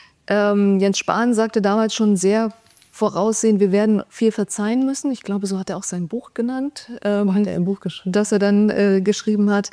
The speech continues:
Speaker 1: Frau Kiesling, was ist denn eine Enquete-Kommission und was ist der Unterschied zu einem Untersuchungsausschuss?
Speaker 2: Eine Enquete-Kommission untersucht auch,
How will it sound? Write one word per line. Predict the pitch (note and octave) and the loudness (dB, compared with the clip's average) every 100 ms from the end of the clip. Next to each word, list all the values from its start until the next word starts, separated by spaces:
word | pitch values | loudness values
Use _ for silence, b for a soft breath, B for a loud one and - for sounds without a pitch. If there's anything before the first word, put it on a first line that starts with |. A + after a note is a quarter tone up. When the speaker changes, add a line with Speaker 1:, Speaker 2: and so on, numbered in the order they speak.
| B B B B B | B B B B B
Speaker 1:
Frau | G#3+ | -2
Kiesling, | B3 B3 A#3+ | 0 0 0
was | A3+ | 0
ist | B3+ - | -2 0
denn | A#3 | 2
eine | A3 G#3 | 2 2
Enquete-Kommission | G3+ - D4+ - - F3+ F#3 - F#3+ F#3 | -2 -2 -10 -12 -10 -8 -8 -8 -8 -6
und | F3+ F3+ | -6 -4
was | B3+ B3 | -4 -4
ist | - | -2
der | G#3+ | 0
Unterschied | A#3+ C#4+ C#4+ - D4 - | 0 0 -2 -2 -4 -2
zu | - | -2
einem | A#3+ A#3 | 0 0
Untersuchungsausschuss? | A3+ A3 A3+ F#3+ G3 F3+ - - - - - - _ _ _ _ _ - | 0 0 0 0 -4 -6 -10 -10 -10 -10 -12 -20 _ _ _ _ _ -4
Speaker 2:
Eine | G#3+ G#3 | 0 0
Enquete-Kommission | E3 G3+ A#3+ C#4+ - D#4+ D#4+ - D4+ D#4+ E4+ F4+ E4+ - - - | 0 0 0 -2 -2 0 0 0 -2 0 0 0 -2 -6 -10 0
untersucht | A#3 A3+ G3 A#3 C#4 - - - | 2 2 2 2 -2 -2 -10 -4
auch, | A3+ A3+ F4+ - | -2 0 0 -4